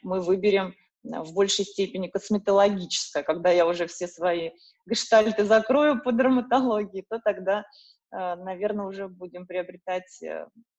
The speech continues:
какие-то аппараты для удаления татуировок, может быть, какие-то, а, аппараты для, м, в том числе, там, некого, м, такого эффекта "Золушки", да, противоотечные,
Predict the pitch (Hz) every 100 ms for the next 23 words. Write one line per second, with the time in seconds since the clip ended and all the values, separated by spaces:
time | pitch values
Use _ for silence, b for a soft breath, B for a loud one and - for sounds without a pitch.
0 | _ _ _ _ - 170 - 165 160 160
1 | 175 165 147 156 156 165 165 151 - 147
2 | 151 156 214 277 226 208 - 156 151 147
3 | 147 - _ 147 - 139 147 - b b
4 | b 160 160 151 151 - 160 170 170 160
5 | - 151 151 156 151 147 143 143 156 220
6 | _ 156 156 151 151 - - _ _ 151
7 | 151 - - 151 156 - _ _ _ _
8 | _ _ - 220 - _ _ _ _ _
9 | _ - 170 175 170 156 156 151 151 -
10 | - - - - - 160 156 147 156 190
11 | - 151 151 190 262 240 214 - 170 170
12 | 202 202 170 170 170 170 170 170 160 -
13 | - 156 156